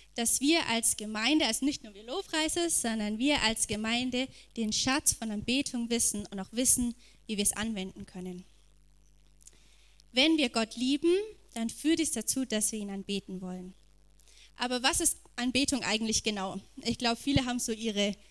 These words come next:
Ideen, Niederknien, Handheben, alles ruhige Lieder, keine Ahnung, aber es gibt noch mehr. Genau, ein kanadischer Anthropologe hat mal gesagt,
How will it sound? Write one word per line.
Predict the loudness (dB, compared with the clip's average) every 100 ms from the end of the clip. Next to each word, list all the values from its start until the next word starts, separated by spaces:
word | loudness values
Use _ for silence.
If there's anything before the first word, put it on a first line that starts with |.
| -20 -20 -10
Ideen, | -4 0 2 4 4
Niederknien, | 4 4 2 0 0 2 0
Handheben, | 0 0 0 0
alles | -2 -2 -4
ruhige | -4 -4
Lieder, | 0 2 4 2 0
keine | -6 -4 -4
Ahnung, | -4 -2 -2 -6 -16 -20 -4
aber | -2 0
es | -2 -4
gibt | -6
noch | -6 0
mehr. | 4 4 2 -2 -18 -20 -20 -20 -20 -6
Genau, | -2 0 0 0
ein | 2 2
kanadischer | 0 -2 0 2 2 0 -2 -2
Anthropologe | 0 0 -2 -6 -4 -2 0 -2
hat | -4
mal | -8
gesagt, | -8 -4 -4 -4 -10 -14